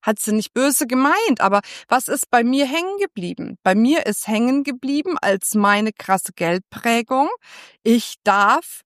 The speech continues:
nicht alles haben. Ich muss mit etwas Kleinem zufrieden sein. Mir muss ein was ja reichen. Und das hat immer wieder dazu geführt, dass ich, wenn ich mir mal was aufgebaut hab,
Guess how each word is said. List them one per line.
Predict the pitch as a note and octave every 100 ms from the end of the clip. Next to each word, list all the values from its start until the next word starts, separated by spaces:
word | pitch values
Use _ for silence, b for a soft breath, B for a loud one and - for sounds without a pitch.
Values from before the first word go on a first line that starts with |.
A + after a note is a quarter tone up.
| _
nicht | A3 A#3 D4+ - -
alles | D4+ G4 -
haben. | G#3 F3+ F3+ -
Ich | G3+ G#3+
muss | A3 D#4+ -
mit | A#3+ B3 - _ _ -
etwas | A#3 - A#3 A3 -
Kleinem | - G3 G3+ B3 C#4
zufrieden | - D4 - D4+ F4 F#4
sein. | - G3 E3 - - B B
Mir | G#3+ A3+
muss | A3+ B3+ D4 -
ein | E3 F#3+ A3+ C4+ C#4
was | C#4+ - D4
ja | C4+
reichen. | C4 C#4 F#4 G#4+ - - - _ b b b b
Und | A3 A3 _
das | A3 C#4+ -
hat | C#4+ -
immer | D#4+ F#4+
wieder | D#4+ C4
dazu | G#3+ G#3 - G#3+
geführt, | F#3+ - - F#4+ D#4 D4
dass | B3 -
ich, | C4 - -
wenn | F3+ A#3+ C#4+
ich | F4+ E4
mir | D4
mal | C4 G3
was | G3 -
aufgebaut | D#4+ - - - E3 F3 -
hab, | G#3+